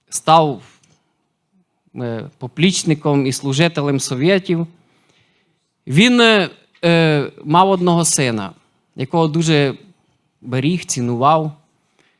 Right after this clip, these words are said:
Більше в нього дітей не було. Коли прийшла війна, сорок перший, сорок п'ятий роки, він його, оскільки займав керівну посаду, він його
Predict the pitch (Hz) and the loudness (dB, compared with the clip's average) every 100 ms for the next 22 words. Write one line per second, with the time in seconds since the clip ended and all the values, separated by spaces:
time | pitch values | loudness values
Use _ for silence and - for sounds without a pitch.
0 | _ _ _ _ _ _ _ _ _ _ | _ _ _ _ _ _ _ _ _ _
1 | _ _ _ - 175 196 170 156 151 151 | _ _ _ -6 -2 0 2 2 0 -2
2 | 139 135 127 127 117 90 80 _ _ _ | -2 -2 -6 -8 -8 -10 -12 _ _ _
3 | 131 165 160 151 165 165 147 143 156 185 | -4 -4 -2 -4 2 2 2 2 2 2
4 | 180 - _ _ _ _ _ _ _ _ | 0 -12 _ _ _ _ _ _ _ _
5 | _ _ - 139 131 - 151 147 135 - | _ _ -6 -2 -2 0 0 0 -6 -8
6 | 131 127 131 135 131 127 123 170 143 135 | -8 -4 -2 -2 -2 -2 -2 0 2 2
7 | 131 139 131 117 - _ 131 - 156 147 | 2 4 2 0 -10 _ -6 0 0 0
8 | 135 139 147 143 143 143 147 147 135 - | -2 2 2 2 0 2 2 0 -2 2
9 | 180 165 131 135 135 143 143 135 | 2 2 0 0 2 2 2 0